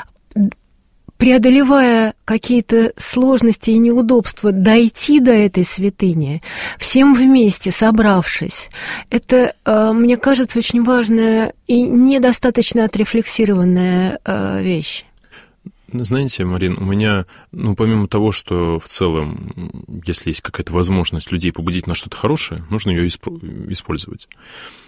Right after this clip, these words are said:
Speaker 2: Безусловно, я, м, соглашусь с тем, что многие священники говорили,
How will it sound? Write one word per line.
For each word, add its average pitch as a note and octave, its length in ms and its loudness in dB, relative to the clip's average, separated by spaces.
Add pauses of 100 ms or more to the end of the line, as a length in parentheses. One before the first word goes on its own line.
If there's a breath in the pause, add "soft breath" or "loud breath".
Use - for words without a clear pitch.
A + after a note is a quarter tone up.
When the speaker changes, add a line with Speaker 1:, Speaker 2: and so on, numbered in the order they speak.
(160 loud breath)
Speaker 2:
Безусловно, G#2 920 -2
я, E2 200 0
м, E2 840 -4
соглашусь - 640 -4
с - 100 -8
тем, G#2 160 -4
что - 160 -6
многие E2 240 -2
священники E2 580 -6
говорили, F2+ 640 -4